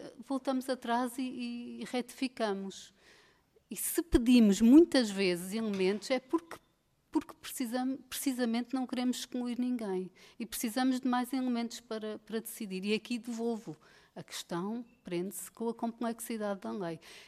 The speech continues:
E eu não quero ser insensível quando digo isto, mas o Centro Nacional de Pensões está vinculado ao princípio da legalidade.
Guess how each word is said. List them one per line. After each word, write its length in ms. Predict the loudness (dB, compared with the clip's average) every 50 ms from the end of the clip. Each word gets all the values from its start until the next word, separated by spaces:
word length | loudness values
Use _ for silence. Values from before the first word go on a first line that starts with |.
| -18 -12
E 120 | -6 -4
eu 240 | -2 -2 -2 -2 -4 -8 -8
não 160 | -4 -4 -4
quero 240 | 0 0 0 0 0
ser 220 | -2 -4 -2 -2
insensível 640 | -2 -2 -4 -4 -6 -6 -6 -6 -6 -8 -6 -6 -8
quando 280 | -8 -6 -6 -6 -6 -6
digo 200 | -8 -10 -8 -8
isto, 320 | -8 -10 -10 -12 -12 -8
mas 200 | -8 -8 -6 -8
o 80 | -10 -8
Centro 240 | -6 -6 -6 -4 -4
Nacional 420 | -6 -6 -4 -4 -4 -4 -4 -4
de 60 | -6
Pensões 380 | -4 -6 -6 -6 -6 -8 -10 -8
está 200 | -6 -6 -6 -6
vinculado 640 | -6 -6 -6 -8 -8 -6 -4 -2 0 0 -2 -4
ao 20 | -6
princípio 500 | -6 -6 -6 -4 -4 -6 -8 -8 -10 -8
da 140 | -6 -4 -4
legalidade. 720 | -4 -4 -4 -4 -4 -2 -2 -2 -4 -4 -4 -4 -6 -8